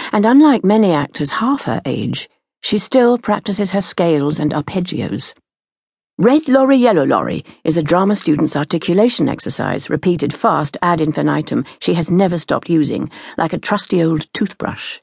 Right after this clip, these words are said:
She is fanatical about not putting on weight. She trains like a dancer. Any attempt to place Maggie in the annals of British acting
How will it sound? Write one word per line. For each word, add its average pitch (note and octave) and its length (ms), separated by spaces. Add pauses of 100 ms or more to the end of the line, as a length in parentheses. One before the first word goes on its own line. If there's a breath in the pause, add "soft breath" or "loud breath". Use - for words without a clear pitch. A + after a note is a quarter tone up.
(560)
She G3+ 260
is F#3 120
fanatical G3 560
about - 240
not D#3+ 380
putting C#3 260
on B2+ 200
weight. - 420 (400)
She - 120
trains G3+ 540 (100)
like E3 200
a - 40
dancer. D3 520 (1400)
Any A3 240
attempt G3 380
to - 80
place G#3+ 600
Maggie D#3+ 480
in D#3 80
the D#3+ 100
annals D#3 400
of C#3 80
British D#3 260
acting D#3+ 400